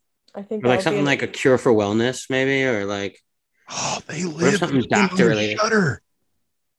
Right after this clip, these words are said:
Speaker 1: Oh, really?
Speaker 2: All
Speaker 1: I
Speaker 2: right,
Speaker 1: th-,
Speaker 2: maybe
Speaker 1: I
Speaker 2: we're
Speaker 1: think
Speaker 2: gonna
Speaker 1: he
Speaker 2: cover. I, I have, we have a spot that we're, we have to fill.
Speaker 1: Well,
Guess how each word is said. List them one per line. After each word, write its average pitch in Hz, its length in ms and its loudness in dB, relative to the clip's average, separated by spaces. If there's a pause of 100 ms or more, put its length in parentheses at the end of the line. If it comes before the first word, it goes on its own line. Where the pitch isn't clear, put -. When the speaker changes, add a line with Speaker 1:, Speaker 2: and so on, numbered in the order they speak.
(420)
Speaker 1:
Oh, 208 100 4
really? 196 420 4 (440)
Speaker 2:
All 147 60 2
Speaker 1:
I 156 120 6
Speaker 2:
right, 170 80 2
Speaker 1:
th-, 165 80 -2
Speaker 2:
maybe 147 120 4
Speaker 1:
I 147 40 8
Speaker 2:
we're 156 80 6
Speaker 1:
think 165 120 6
Speaker 2:
gonna 160 120 4
Speaker 1:
he - 60 -8
Speaker 2:
cover. 147 320 0 (240)
I, 139 80 -6
I 135 180 -2
have, 156 240 -2
we 143 120 4
have 175 100 0
a 175 40 0
spot 151 520 -2
that 113 120 -6
we're, 107 320 -8
we 117 100 2
have 113 200 0
to - 120 -8
fill. 117 460 -4 (1000)
Speaker 1:
Well, 302 360 0